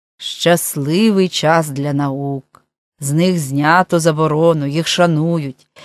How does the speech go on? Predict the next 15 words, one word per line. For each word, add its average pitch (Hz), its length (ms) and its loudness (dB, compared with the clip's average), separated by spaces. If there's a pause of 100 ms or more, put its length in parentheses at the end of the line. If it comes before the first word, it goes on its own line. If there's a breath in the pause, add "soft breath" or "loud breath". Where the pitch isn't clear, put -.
відновлюють, 156 1040 0
відроджують. 160 1000 0 (400)
Відкриті 143 560 -4
величезні 147 680 -4
книгозбірні. 143 1120 -4 (380)
Для 180 180 2
тих, 214 200 2
хто - 140 -2
бажає 208 340 0
вчитися, 214 460 -2
є 208 200 2
мудрі 208 460 2
вчителі 202 560 -2
й 214 40 -2
наставники. - 920 -4